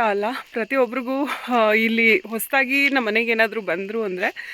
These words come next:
ಖಂಡಿತ ಭಯ ಆಗುತ್ತೆ. "ಹೇಗೆ, ಹೇಗಿರ್ತೀಯ ಮನೆಯಲ್ಲಿ?" ಅಂತ ಹೇಳ್ತಾರೆ. But ನಮ್ಗೆ ಯಾವತ್ತೂ ಇಲ್ಲಿ ಒಂಥರ ನೆಗೆಟಿವಿಟಿ ಅನ್ನೋದೇನು, ಆ, ಆ ಥರ ಏನೂ ಆಗಿಲ್ಲ. So ಎಲ್ಲ, ಆ, ಹೊರಗಡೆ ಒಬ್ಳೆ ಆರಾಮಾಗಿ ಓಡಾಡ್ತೀನಿ,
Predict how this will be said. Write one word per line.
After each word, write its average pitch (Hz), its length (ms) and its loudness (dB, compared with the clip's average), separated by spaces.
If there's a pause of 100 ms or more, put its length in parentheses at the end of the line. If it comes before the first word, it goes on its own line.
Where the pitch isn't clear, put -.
(260)
ಖಂಡಿತ 247 400 0
ಭಯ 208 240 4
ಆಗುತ್ತೆ. 214 460 4
"ಹೇಗೆ, 233 500 0
ಹೇಗಿರ್ತೀಯ 254 640 4
ಮನೆಯಲ್ಲಿ?" 240 640 2
ಅಂತ 220 300 -2
ಹೇಳ್ತಾರೆ. 196 440 -4 (500)
But 359 160 -2
ನಮ್ಗೆ 302 240 6
ಯಾವತ್ತೂ 226 400 4
ಇಲ್ಲಿ 240 420 0
ಒಂಥರ 196 520 -2
ನೆಗೆಟಿವಿಟಿ 226 800 0
ಅನ್ನೋದೇನು, 214 600 2 (260)
ಆ, 175 360 -2 (800)
ಆ 214 60 -4
ಥರ 226 160 0
ಏನೂ 220 340 4
ಆಗಿಲ್ಲ. 214 500 0 (460)
So 214 240 -4 (280)
ಎಲ್ಲ, 208 200 0 (680)
ಆ, 196 40 -2
ಹೊರಗಡೆ 233 460 4
ಒಬ್ಳೆ 240 320 4
ಆರಾಮಾಗಿ 254 760 4
ಓಡಾಡ್ತೀನಿ, 240 640 0